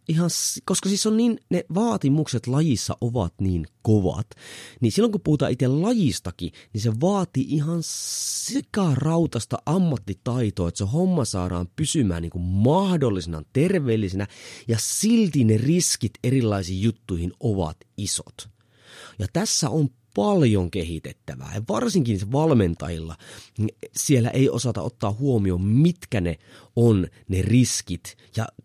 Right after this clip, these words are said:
kylmästi, ilman minkäänlaista vastuuta, siellä lajin sisälläkin runtataan sitten ihmisiä tiettyyn muottiin ilman sitä, että ajatellaan seuraamuksia.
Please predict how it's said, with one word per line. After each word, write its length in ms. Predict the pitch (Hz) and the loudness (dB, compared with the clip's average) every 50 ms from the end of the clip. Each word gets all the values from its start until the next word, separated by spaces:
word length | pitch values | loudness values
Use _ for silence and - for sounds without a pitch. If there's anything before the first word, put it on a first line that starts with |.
| - | -4
kylmästi, 800 | - 170 208 226 214 165 127 104 101 90 - - - - 85 80 _ _ - | 2 6 6 8 8 8 6 4 2 0 -4 -6 -6 -6 -8 -8 _ _ -4
ilman 200 | 151 131 135 151 | 0 2 2 4
minkäänlaista 800 | 156 175 196 240 262 247 226 - 143 127 117 110 110 - - 117 104 104 | 4 6 6 6 6 6 4 2 0 -2 0 -2 -2 -2 -2 -4 -2 0
vastuuta, 640 | 117 139 135 - - - - - 95 85 - - 78 _ _ _ _ _ _ - | 0 0 0 0 -2 -2 -2 -2 -4 -2 -4 -8 -12 _ _ _ _ _ _ -4
siellä 220 | - 120 117 127 147 | -2 0 2 2 2
lajin 260 | 185 233 233 220 156 | 2 2 2 2 2
sisälläkin 720 | - - 269 285 - - 123 98 90 90 - - 82 78 - - - - - - | 2 2 2 2 2 2 2 0 0 -2 -4 -6 -8 -8 -10 -14 -20 -18 -10 -2
runtataan 560 | - 127 160 180 165 123 110 - - 98 92 92 | 2 6 6 6 6 4 2 0 -2 -2 -4 -2
sitten 160 | - - - - | -4 -6 -4 -2
ihmisiä 480 | 135 151 151 143 139 104 - 95 87 85 | 0 0 2 2 2 0 0 -2 -4 -4
tiettyyn 500 | - - 117 113 110 _ - 98 92 95 | 0 0 0 0 0 _ 0 0 2 2
muottiin 560 | 101 117 127 110 87 - _ - 85 87 82 | 4 4 4 2 0 -2 _ -6 -6 -4 -2
ilman 240 | 92 98 101 98 92 | 0 0 0 0 -2
sitä, 160 | - - 98 | -2 -4 -4
että 180 | 101 - - - | -4 -4 -6 -6
ajatellaan 360 | - 120 123 113 104 90 85 | -2 0 0 0 0 -2 -2
seuraamuksia. 560 | - - 160 151 131 120 113 110 - - 110 | -2 0 0 0 0 0 -2 -4 -4 -4 -6